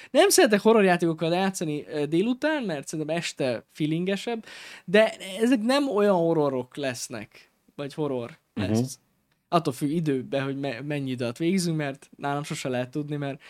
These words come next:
Speaker 1: valamikor a fél órás játéknál a másfél. Mert
Speaker 2: Mert
Speaker 1: kicsit
Speaker 2: eltévedsz.
Speaker 1: elakadunk.
Speaker 2: Nincsen azzal semmi baj.
Speaker 1: Igen.
Speaker 2: Foglalkozol
Speaker 1: Én
Speaker 2: a
Speaker 1: továbbra
Speaker 2: chattel,
Speaker 1: is
Speaker 2: Jani.
Speaker 1: imádom azt a mémet, a, a, amikor volt az a horrorjáték, és
Speaker 2: Igen.
Speaker 1: tudod, egy folyosó,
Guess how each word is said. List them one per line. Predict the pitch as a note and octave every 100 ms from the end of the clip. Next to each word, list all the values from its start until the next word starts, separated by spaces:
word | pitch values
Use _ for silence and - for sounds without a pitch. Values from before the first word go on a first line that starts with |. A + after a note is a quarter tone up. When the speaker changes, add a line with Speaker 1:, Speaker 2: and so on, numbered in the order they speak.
| - -
Speaker 1:
valamikor | F3+ E3 D#3 E3
a |
fél | D#3 F3
órás | D3 C3+
játéknál | D#3+ D#3 C#3+ C#3+
a | C3
másfél. | A#2+ A#2 - B2 B2 - _ _ - - -
Mert | D#3+ C#3+ - - _ _ _ _ _ _ _ _
Speaker 2:
Mert | A#3 B3 G3+
Speaker 1:
kicsit | - G2+
Speaker 2:
eltévedsz. | C#3 C3+
Speaker 1:
elakadunk. | G2 F2+ B2+ B2+ _
Speaker 2:
Nincsen | A#2+ F#3 F#2+ G2+ F#2+
azzal | F2+ G2+
semmi | G2 F#2+ F2
baj. | E2+
Speaker 1:
Igen. | D#3+ D3 C#3+
Speaker 2:
Foglalkozol | - F3 C#3+ B2 A#2
Speaker 1:
Én | A2+
Speaker 2:
a |
Speaker 1:
továbbra | B3 A#3+
Speaker 2:
chattel, | F3+ F3+
Speaker 1:
is | G3+
Speaker 2:
Jani. |
Speaker 1:
imádom | G3 E3+ E3
azt | D#3+ -
a | E3+
mémet, | F#3+ A3+ G#3+ -
a, | E3 C#3 G#2 _ _ _
a, | E3 D#3 D3 - _ _ - - - _
amikor | - F3 F#3 F#3
volt | F#3+ G3+
az | E3+
a | E3+
horrorjáték, | E3+ G3 G#3 A3+ A3+ A3+ A#3+ D#4+ D4+ D#4
és | - D3 G#3
Speaker 2:
Igen. | A#3+
Speaker 1:
tudod, | C#4 B3
egy | G3+
folyosó, | - A3 B3+ - E4+ F#4+ -